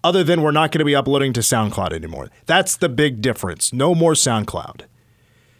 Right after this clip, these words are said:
That was the main source we were uploading to. Now we're uploading to a different company, but it's still gonna publish our podcast to the normal spots, except for Spotify. We're gonna still put 'em up at newsradiokman dot com as well.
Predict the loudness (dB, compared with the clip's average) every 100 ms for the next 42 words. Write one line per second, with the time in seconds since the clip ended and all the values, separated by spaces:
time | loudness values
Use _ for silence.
0 | _ _ -4 0 0 0 0 2 2 2
1 | 2 2 2 2 2 4 2 2 0 0
2 | 0 0 2 2 2 2 0 0 0 0
3 | 0 0 0 0 0 -2 0 0 2 0
4 | -2 -6 -20 -6 -2 -2 0 0 0 -2
5 | -2 -2 0 0 0 0 2 2 2 0
6 | 0 0 -2 0 0 0 -2 -6 _ _
7 | -10 -2 0 2 2 0 0 0 0 0
8 | -4 -4 -6 -4 0 0 -2 -4 -4 -2
9 | -4 -4 -6 -6 -6 -8 -6 -4 0 0
10 | 0 0 0 0 0 0 2 2 2 2
11 | 0 0 0 0 0 -2 -2 -4 -4 -4
12 | -6 -8 -10